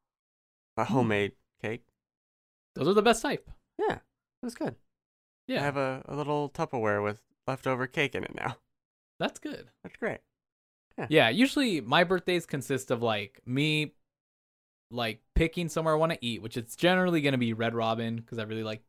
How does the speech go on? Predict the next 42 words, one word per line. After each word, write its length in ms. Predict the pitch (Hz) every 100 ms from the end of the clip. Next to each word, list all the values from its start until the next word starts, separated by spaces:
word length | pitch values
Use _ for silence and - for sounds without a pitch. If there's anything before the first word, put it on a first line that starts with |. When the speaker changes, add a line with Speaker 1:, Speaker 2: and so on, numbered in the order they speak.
| _
Speaker 2:
the 80 | 107
burgers 420 | 113 110 113 110
and 100 | 107
fries 280 | - 151 170
there. 260 | 190 202 - _ _ _ _
Speaker 1:
Mm-hmm, 260 | 117 107 101 123 127
mm-hmm. 240 | 113 107
Speaker 2:
And 80 | 117
then 80 | 113
a 40 |
homemade 360 | 110 113 110 107
cake 220 | 165 165 -
or 140 | 110
pie. 360 | - - - _ _ -
More 140 | 196
of 60 | 165
a 40 |
pie 260 | - 104 90
guy, 240 | - - _ -
but, 160 | - _ _ _ _
you 100 | -
know. 60 | 98
Speaker 1:
Oh, 140 | 165 185
okay. 280 | - 104 - _ _
Yeah, 200 | 131 135
well, 200 | 127 135
this 240 | 131 156 -
year 360 | 131 120 113 - -
we 140 | 123
normally 360 | 123 123 135 143
would 140 | 135
have 160 | 127 110
gone 340 | 113 110 127 151
somewhere, 500 | 180 180 196 226 240 _ _ -
but 260 | 107 101
I 800 | - _ _ _ _ _ _ 107
don't 60 | 110
really 120 | 113
wanna 160 | 104
go 180 | 92 98
anywhere, 400 | 113 135 151 170 -
so. 480 | 104 95 95 90